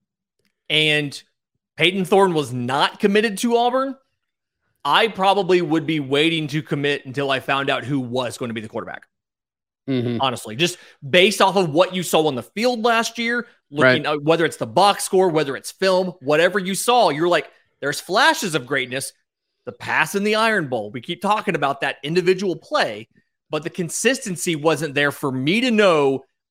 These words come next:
Speaker 1: I'm gonna be able to put up the stats I need to put up to get to the N F L where I can play on Sundays.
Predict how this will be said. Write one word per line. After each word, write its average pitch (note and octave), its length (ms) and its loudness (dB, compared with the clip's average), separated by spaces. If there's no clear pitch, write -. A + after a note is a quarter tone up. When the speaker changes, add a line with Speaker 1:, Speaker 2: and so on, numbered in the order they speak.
Speaker 1:
I'm F#3+ 240 0
gonna G#3+ 160 0
be G3 120 2
able F#3 160 4
to E3 60 0
put - 220 -4
up F3+ 120 -2
the E3 60 -12
stats D#3 420 0
I D#3 160 -2
need F#3 140 -2
to F3 60 0
put E3+ 220 -2
up C#3+ 300 -2
to D3 120 -8
get C#3 320 -2
to D3 280 -2
the C#3 160 -4
N C3+ 80 -4
F B2+ 160 -8
L C#3+ 180 2
where C3 120 -2
I A#2+ 60 -2
can B2+ 120 -12
play C3 140 -4
on B2 100 -6
Sundays. G#2+ 460 -10